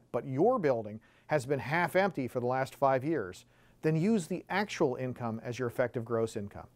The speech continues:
"But Lauren," you might say, "the building could make so much more money if it were fully leased. Then why is it half empty?"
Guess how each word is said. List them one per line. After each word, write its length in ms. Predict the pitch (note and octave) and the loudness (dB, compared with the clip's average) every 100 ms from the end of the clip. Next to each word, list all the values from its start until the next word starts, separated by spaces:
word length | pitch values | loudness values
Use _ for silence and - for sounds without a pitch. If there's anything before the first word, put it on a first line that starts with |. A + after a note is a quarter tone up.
| _ _ _ _ - | _ _ _ _ -2
"But 140 | F#3+ | 2
Lauren," 400 | A3 B3+ B3+ E3+ | 6 6 6 2
you 100 | C3+ | -2
might 220 | B2+ A#2+ | -6 -6
say, 320 | - A2 D#2 - _ _ _ - _ | -8 -12 -12 -18 _ _ _ -20 _
"the 100 | F3+ | 2
building 380 | D#3 A3 C4 B3 | 6 6 6 0
could 160 | - F#3 | -4 -2
make 180 | F3 | -4
so 260 | - - C4 | -4 -4 0
much 220 | A#3+ A3 | 0 0
more 220 | G#3 G3+ | -2 -2
money 240 | F#3+ G#3 G3+ | 0 0 0
if 100 | D#3 | -2
it 80 | D3+ | -4
were 100 | C#3+ | -4
fully 300 | - D#3 D#3 | 0 2 4
leased. 480 | G3 D3 - - - _ _ - | 2 -2 -6 -18 -20 _ _ -6
Then 120 | C#3 | -2
why 180 | C#3+ F3+ | 0 0
is 120 | F#3+ | 0
it 60 | D#3+ | -2
half 280 | D#3+ E3+ F#3 | -2 -2 -2
empty?" 360 | G3+ - - | -2 -4 -12